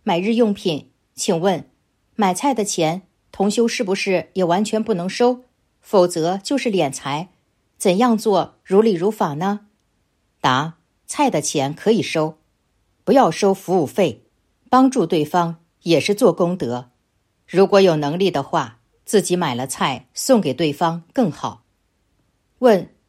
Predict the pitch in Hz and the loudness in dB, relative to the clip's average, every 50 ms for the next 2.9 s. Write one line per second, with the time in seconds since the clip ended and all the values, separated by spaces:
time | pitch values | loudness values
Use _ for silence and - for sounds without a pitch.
0 | _ _ _ 233 214 208 - 269 233 - 240 254 254 - - 180 165 190 214 190 | _ _ _ 2 2 2 0 -2 0 0 0 0 0 -2 -4 -4 0 2 2 2
1 | 170 160 - _ _ _ _ - 208 190 170 170 165 165 170 196 214 214 185 - | 2 -2 -8 _ _ _ _ 0 0 0 0 0 -2 -4 -2 0 0 -2 -2 -4
2 | - _ - 285 233 180 175 226 196 254 208 165 151 147 143 139 143 160 | -8 _ -2 -2 0 0 0 0 0 0 -2 -2 -2 -4 -4 -6 -6 -10